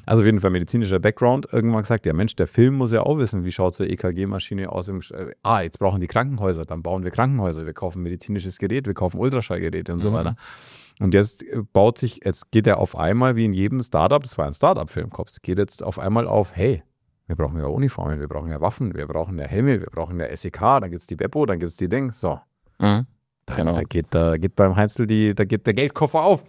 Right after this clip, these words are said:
Speaker 1: beim Rausgeben und beim hoffentlich dann Einnehmen.
Speaker 2: Ja, also Film als solches hat ja leider, mm, ja, ähm, harte Zeiten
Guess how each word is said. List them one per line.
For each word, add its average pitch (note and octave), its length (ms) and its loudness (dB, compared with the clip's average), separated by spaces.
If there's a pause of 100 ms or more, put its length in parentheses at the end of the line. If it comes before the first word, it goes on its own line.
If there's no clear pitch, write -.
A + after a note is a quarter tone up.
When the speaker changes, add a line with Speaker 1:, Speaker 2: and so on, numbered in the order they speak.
(180)
Speaker 1:
beim G#2+ 140 2
Rausgeben E3+ 560 4
und D#3 180 0
beim D3 200 4
hoffentlich F3 300 2
dann E3+ 120 -4
Einnehmen. C3 440 -2 (520)
Speaker 2:
Ja, F2 460 0
also F2+ 400 -2
Film B2 380 -2 (420)
als - 180 -8
solches G2 300 4
hat G2 100 4
ja G2 80 4
leider, F2 380 6 (240)
mm, F#2 400 -10 (1000)
ja, E2+ 280 2 (720)
ähm, F2 420 0
harte F2+ 220 2
Zeiten C3+ 480 2